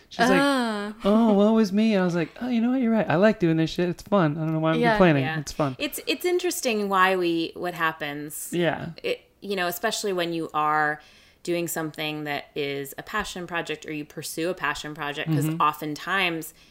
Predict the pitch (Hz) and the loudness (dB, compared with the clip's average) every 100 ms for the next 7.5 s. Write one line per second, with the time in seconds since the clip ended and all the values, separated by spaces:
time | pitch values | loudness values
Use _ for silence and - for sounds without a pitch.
0 | _ _ _ 185 180 170 170 - 196 185 | _ _ _ -6 -2 -4 -4 0 4 4
1 | 165 160 156 151 151 147 - 160 151 151 | 2 0 2 2 2 0 -4 -4 -4 -8
2 | - - 151 - 180 196 190 180 160 160 | -8 -8 -8 -8 -4 -4 -2 -4 -2 -2
3 | 143 - - - 143 - - - _ _ | -4 -8 -10 -8 -10 -14 -20 -20 _ _
4 | 175 156 170 165 165 170 160 165 156 151 | -6 -4 -4 -2 -4 -6 -4 -2 -2 -4
5 | - 143 143 135 147 165 269 262 202 180 | -8 -10 -10 -10 -12 -4 -4 -4 -8 -6
6 | 151 139 - 139 - 139 143 151 - 208 | -8 -10 -12 -16 -14 -12 -12 -12 -8 0
7 | 202 - - 156 147 | 0 0 -8 -8 -6